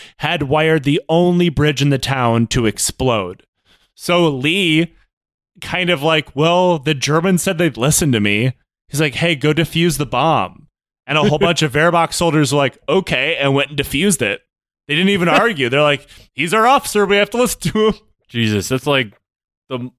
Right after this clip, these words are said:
Speaker 2: the most and least surprising thing all at the same time together.
Speaker 1: It's the most enlisted thing on earth. Like, I know these
Speaker 2: Yeah.
Speaker 1: guys are probably conscripts, but at the same time, like, "Well, the officer's telling us something to do. We have to go
Speaker 2: <laughs>
Speaker 1: do it, right?"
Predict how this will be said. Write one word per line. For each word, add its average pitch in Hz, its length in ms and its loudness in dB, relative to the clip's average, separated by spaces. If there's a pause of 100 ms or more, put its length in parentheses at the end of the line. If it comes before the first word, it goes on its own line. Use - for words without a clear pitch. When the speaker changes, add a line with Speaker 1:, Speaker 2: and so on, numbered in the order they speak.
(180)
Speaker 2:
the 123 160 -2
most 127 340 2
and 120 160 0
least 113 280 2
surprising 104 480 -2
thing 90 320 -4
all 90 240 -4
at 87 80 -6
the 87 80 -10
same 82 260 -8
time 80 280 -12
together. 73 460 -14 (460)
Speaker 1:
It's - 220 -8
the 226 100 0
most 175 460 2
enlisted 151 720 0
thing 143 220 0
on 127 100 0
earth. 113 180 0
Like, 156 140 -4
I 180 60 -2
know 202 160 2
these 143 160 4
Speaker 2:
Yeah. 127 140 4
Speaker 1:
guys 117 100 0
are 190 80 0
probably 160 680 0
conscripts, 147 920 0 (320)
but 170 60 0
at 170 100 -2
the 190 100 0
same 190 240 0
time, 175 180 -2
like, 156 220 0
"Well, 165 480 0
the 131 120 -2
officer's 160 340 0
telling 165 260 2
us 165 100 2
something 175 220 -2
to 135 80 -2
do. 143 280 2
We 135 80 4
have 190 160 2
to 139 40 -2
go 139 120 -2
Speaker 2:
<laughs> 127 140 -2
Speaker 1:
do 147 120 4
it, 131 60 2
right?" 135 440 -2